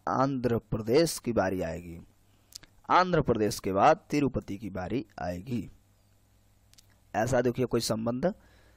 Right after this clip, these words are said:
यदि है तो ठीक है, यदि नहीं है तो वापस चले आएंगे, तीन, एक, पाँच, चार, दो, ऐसा। ठीक है, ढूंढिए, I think यही है। तो पहले हम लोग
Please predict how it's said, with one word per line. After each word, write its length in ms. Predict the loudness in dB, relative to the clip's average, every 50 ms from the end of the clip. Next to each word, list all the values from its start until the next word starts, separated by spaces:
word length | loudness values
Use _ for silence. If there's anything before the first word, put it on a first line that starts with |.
| _ _ -16 -8
यदि 300 | -6 -4 -4 -2 -2 -4
है 540 | -4 -2 2 4 6 8 8 8 6 6 2 -4 -10 _ _ _ _ _ _ _ _ _ _
तो 80 | -14 -14 -14 _ _ -10
ठीक 360 | -6 -2 0 0 0 0 2
है, 340 | 4 6 8 8 6 4 2 -6 _ _ _ _ -20 -20 _ -6
यदि 240 | -4 -4 -2 -4 -4
नहीं 420 | -2 0 0 0 2 2 2 2
है 180 | 4 4 2 2
तो 180 | 2 0 0
वापस 400 | 4 4 6 6 6 4 2 4
चले 160 | 2 2 4
आएंगे, 260 | 2 0 0 -4 -8 -12
तीन, 800 | -12 _ -4 -2 0 2 2 2 4 4 4 4 2 0 -2 -10 _ _ _ _ _ _ _ _ _ _ _ _ _ _ _ _
एक, 520 | -2 0 2 2 4 4 4 2 2 0 _ _ _ _
पाँच, 440 | 2 4 4 6 6 6 6 4 2 0 _ _ -6
चार, 380 | 0 4 6 6 8 6 4 4
दो, 220 | 0 0 2 4
ऐसा। 440 | 4 4 4 2 0 -4 -8 -10 -14 -16 -20 -20 _ -10
ठीक 180 | -8 -2 2
है, 200 | 2 2 2 -2 -10 -18 _ _ -20 -20 -20 -18 -16 -16 -16 -16 -18 _ _ -8
ढूंढिए, 400 | -4 -2 0 0 2 0 0 -2
I 120 | -2 -4 -4
think 260 | -2 -4 -6 -4 -2
यही 240 | -2 0 0 0 -2
है। 340 | -4 -4 -8 -10 -12 -16 -18 -20 -20 _ _ _ _ _ _ _ _ _ _ _ _ _ _ _ _ _ _ _ _ _ -20 _ -20 -20 -20 _ _ -20 -20 _ _ _ _ _ _ _ -8
तो 60 | -2
पहले 220 | 2 4 6 6
हम 120 | 6 6 4
लोग 180 | 2 0 -2